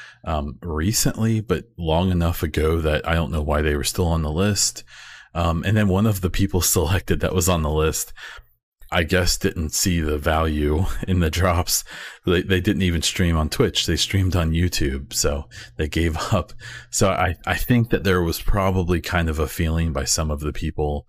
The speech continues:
on that list, um, that there were a select number of people who were going to, uh, benefit the most from those drops.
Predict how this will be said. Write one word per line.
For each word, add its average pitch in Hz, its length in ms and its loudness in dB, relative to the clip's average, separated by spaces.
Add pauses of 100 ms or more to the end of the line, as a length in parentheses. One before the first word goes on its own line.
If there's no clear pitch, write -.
(340)
on 78 220 0
that 76 200 -2
list, 76 560 -2
um, 65 380 -6
that 78 180 0
there 80 120 2
were 76 140 2
a 71 60 0
select 78 520 0
number 78 280 0
of 69 100 -4
people 78 260 -2
who 78 120 0
were 76 200 0
going 78 320 -2
to, 71 360 -4 (480)
uh, 67 260 -8
benefit 95 500 2
the 85 60 -2
most 80 520 -2
from 85 260 0
those 80 220 2
drops. - 580 -2